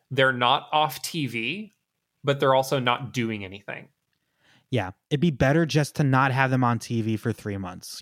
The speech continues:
Speaker 2: Go, go rest. You know?
Speaker 1: Exactly.
Speaker 2: Other wrestlers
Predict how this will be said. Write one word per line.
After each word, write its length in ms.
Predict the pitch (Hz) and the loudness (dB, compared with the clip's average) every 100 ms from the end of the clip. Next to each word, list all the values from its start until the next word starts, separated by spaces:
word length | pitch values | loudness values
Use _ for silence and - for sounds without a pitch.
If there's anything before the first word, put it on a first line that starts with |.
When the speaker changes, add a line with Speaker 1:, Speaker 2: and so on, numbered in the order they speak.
| - | -4
Speaker 2:
Go, 240 | 113 131 - | -2 -2 -6
go 160 | 117 147 | -2 0
rest. 520 | 131 123 - - - _ _ _ _ _ _ - | 0 -2 -2 -16 -20 _ _ _ _ _ _ -4
You 120 | 120 | 0
know? 260 | 113 185 135 | 4 4 2
Speaker 1:
Exactly. 120 | 104 _ _ _ _ - | -6 _ _ _ _ 2
Speaker 2:
Other 300 | 143 170 170 | 4 4 4
wrestlers 600 | 165 170 - 175 151 | 4 2 0 -2 -2